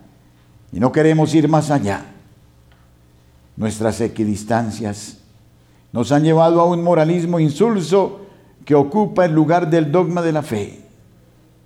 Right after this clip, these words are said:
Se trata de un momento en que hemos reducido la moral, que hemos desconocido la amplitud de la ley de Dios.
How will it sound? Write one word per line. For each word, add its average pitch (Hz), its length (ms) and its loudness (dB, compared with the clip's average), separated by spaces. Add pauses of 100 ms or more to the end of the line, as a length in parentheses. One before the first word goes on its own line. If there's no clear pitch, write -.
(1700)
Se 95 200 -8
trata 107 580 -4 (500)
de - 80 -2
un 117 120 2
momento 127 520 0
en 127 100 2
que 120 120 -2
hemos 127 260 0
reducido 120 580 0
la 139 80 2
moral, 113 480 -4 (1120)
que 98 120 0
hemos 117 300 0
desconocido 107 720 -4
la 101 80 -2
amplitud 92 480 -6
de 98 160 -4
la 87 100 -4
ley 92 260 -4
de 82 180 -10
Dios. 73 500 -16